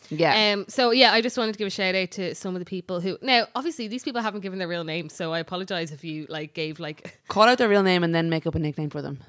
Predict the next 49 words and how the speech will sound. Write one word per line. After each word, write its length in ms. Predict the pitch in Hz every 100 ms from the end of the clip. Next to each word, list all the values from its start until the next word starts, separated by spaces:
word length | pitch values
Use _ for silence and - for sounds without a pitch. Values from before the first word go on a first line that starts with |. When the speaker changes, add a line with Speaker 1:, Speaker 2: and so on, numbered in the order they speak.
| - _ -
Speaker 2:
No, 320 | 240 285 202
I've 160 | 214 208
got 140 | 240
a 40 | 214
nickname. 520 | 220 - 196 147 170 -
Speaker 1:
For 160 | 185
all 120 | 185 262
of 60 |
them? 240 | 175 160 143 -
Speaker 2:
No, 240 | 285 226 -
like, 240 | 226 214
they 100 | - 233
can't 260 | 254 247
put 100 | 240
in 120 | 226 214
their 100 | 190
real 160 | 190
names, 500 | 180 190 160 123 - -
so 340 | - 190 175
I 120 | 180
just 160 | 180 170
have 240 | 190 175 -
their, 160 | 175
like, 160 | 165 160
usernames. 580 | 160 170 170 131 - -
Speaker 1:
Why 80 |
can't 220 | 233 254 233
they 80 |
put 100 | 240
in 60 | 233
a 40 |
real 120 | 220 226
name? 240 | 220 139 - -
Speaker 2:
I 40 |
don't 80 | 392
know. 180 | 196 220 226 233
Well, 100 | 220
maybe 200 | 254 247
they 140 | 170
can, 280 | 190 165 240
but 160 | 214 143
I 100 | 185
don't 160 | 180
get 120 | 175 160
Speaker 1:
<laughs> 20 |
They 40 |
Speaker 2:
it. 40 | 233
Speaker 1:
just 200 | 175 -
don't. 200 | 185